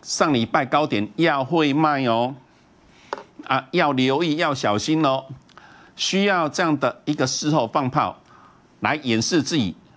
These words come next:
没有功力的一个讲盘效果吗？金老师常告诉你，我不怕你印证，有一定的实力，敢拿出会员的扣讯来跟你们对市对价。一位分析师如果对自己操作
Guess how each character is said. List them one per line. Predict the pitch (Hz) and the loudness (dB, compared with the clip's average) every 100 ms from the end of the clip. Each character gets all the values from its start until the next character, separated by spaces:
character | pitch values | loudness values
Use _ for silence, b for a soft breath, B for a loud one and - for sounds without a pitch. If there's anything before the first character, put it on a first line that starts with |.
| b b b b b b _ _ - | b b b b b b _ _ -2
没 | 160 | 0
有 | 120 | 2
功 | - 147 151 | 0 0 2
力 | 139 107 | 0 0
的 | 107 | -4
一 | - | -4
个 | 113 | -6
讲 | 104 92 80 | -2 -4 -2
盘 | 82 | -4
效 | 80 123 | -2 -2
果 | 85 71 | -2 -6
吗？ | 71 78 - B B B | -6 -8 -10 B B B
金 | - 214 | -2 0
老 | 156 | 2
师 | 180 165 - _ _ _ _ _ - - | 0 -4 -6 _ _ _ _ _ -20 -4
常 | 135 127 | 0 2
告 | 139 | 2
诉 | 131 110 | 2 -2
你， | 80 - | -4 -4
我 | 107 107 | 0 0
不 | |
怕 | 127 151 | 2 0
你 | 98 - | 0 0
印 | 113 98 | 0 2
证， | 98 90 - - - - - B B B B B B B | -2 -4 -10 -20 -20 -20 -20 B B B B B B B
有 | 143 156 | 2 2
一 | 190 | 0
定 | 247 | 2
的 | 185 | 0
实 | - 147 | 2 0
力， | 160 90 - - | 0 -2 -10 -4
敢 | 120 123 | 0 2
拿 | 139 | 0
出 | - 185 | 0 0
会 | |
员 | 156 | 2
的 | 123 | 0
扣 | 143 | 0
讯 | 139 123 | 0 0
来 | 117 | -2
跟 | 160 | 2
你 | 120 | 0
们 | 90 | 2
对 | 131 | 0
市 | 107 - | 0 0
对 | 110 | -2
价。 | - 101 87 - - B B B B B | 0 -2 -4 -12 -20 B B B B B
一 | 135 | 2
位 | 208 | 2
分 | 220 220 | 2 2
析 | 208 | 0
师 | 214 202 | 0 0
如 | 160 180 | 0 0
果 | 139 | 0
对 | - 180 | 2 0
自 | 156 165 | 0 0
己 | 123 | 0
操 | 160 151 | 0 2
作 | 139 | 0